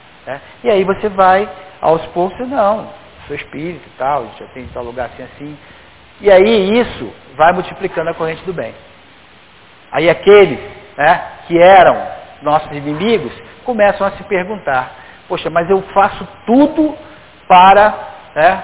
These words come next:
prejudicar fulano." E ele responde a esses atos, né, de vingança com bem. E querendo bem,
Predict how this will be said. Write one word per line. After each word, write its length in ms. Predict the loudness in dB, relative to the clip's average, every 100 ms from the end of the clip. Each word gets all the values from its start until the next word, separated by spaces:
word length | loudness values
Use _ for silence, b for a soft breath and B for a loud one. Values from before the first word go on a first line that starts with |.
| 0
prejudicar 1160 | 4 4 2 -4 -4 4 6 6 4 -10 -16 -20 -20 -20 -20 -20 -20 -20 -20 -20 -20 -20 -20 -18 -2
fulano." 460 | 4 6 4 0 -14 -20 -20 -20 _ _ _ -20 _ -20
E 180 | -8 -4
ele 360 | -2 -2 -4
responde 720 | -6 -8 -8 -4 -2 -2 -2 -2
a 100 | 0
esses 360 | -2 -6 -16 -18 -20 B B 2
atos, 400 | 4 4 2 -12 -6
né, 240 | -4 -4 -12 -16
de 120 | -14
vingança 720 | -10 -8 -6 -4 -4 -4 -12 -12 -20 -20 _ _ _ _ _ _ -20
com 140 | -18
bem. 320 | -10 -10 -10 -18 -20 -20 -20 -20 -20 -20 _ _ _ _ _ _ _
E 40 | -12
querendo 360 | -6 -6 -8
bem, 400 | -8 -8 -8 -12